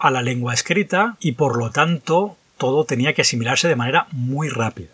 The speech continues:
Esto en nuestros días debe entenderse también en el gusto o en la satisfacción de lo reconocible. Regresamos constantemente a territorios ya conocidos porque nos resultan cómodos. Nos sentimos a gusto estando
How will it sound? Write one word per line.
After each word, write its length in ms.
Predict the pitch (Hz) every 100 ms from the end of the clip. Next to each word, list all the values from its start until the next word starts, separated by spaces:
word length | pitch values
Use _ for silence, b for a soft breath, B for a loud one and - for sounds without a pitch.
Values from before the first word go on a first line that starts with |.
| _
Esto 280 | 180 -
en 60 | 190
nuestros 380 | 180 - 139 117
días 380 | 190 165 214 180
debe 280 | 135 135
entenderse 540 | 139 131 120 123 151 131
también 560 | 123 101 151 165 202 -
en 180 | 151 127
el 160 | 117
gusto 640 | 107 185 202 - 139 202 247
o 200 | 165 127
en 80 | 117
la 80 | 117
satisfacción 920 | 127 - 117 117 - - 170 165 202
de 220 | 175 131
lo 120 | 127 127
reconocible. 920 | 110 117 117 113 - 143 110 90 -
Regresamos 1300 | 147 120 123 123 117 110 - 165 170 175 208 - -
constantemente 920 | - 113 - 139 120 123 139 185 -
a 60 | 160
territorios 540 | 147 113 107 156 139
ya 120 | 110 120
conocidos 560 | 135 147 - 190 202
porque 320 | - 147 123
nos 340 | 123 123 117 -
resultan 580 | 139 123 160 143 156 156 -
cómodos. 720 | - 156 120 95 95 - - _ _
Nos 160 | 139 123
sentimos 420 | 123 113 156 135
a 60 | 127
gusto 540 | 180 190 - 175 226
estando 800 | 180 139 - 147 147 151 170 175